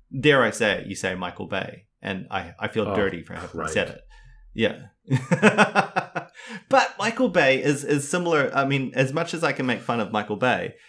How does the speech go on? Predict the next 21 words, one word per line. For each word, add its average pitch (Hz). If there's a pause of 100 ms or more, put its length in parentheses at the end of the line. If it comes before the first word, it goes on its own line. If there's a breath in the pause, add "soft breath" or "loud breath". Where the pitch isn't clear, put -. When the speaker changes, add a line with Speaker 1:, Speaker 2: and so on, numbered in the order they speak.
(220 soft breath)
Speaker 1:
Michael 147
Bay 123
visually, 113
when 117
it -
comes 156
to -
telling 131
an 95
action 113
story, 92
so -
long 151
as 175
he 160
isn't 131
allowed 110
to 113
go 101
too 113
nuts, 110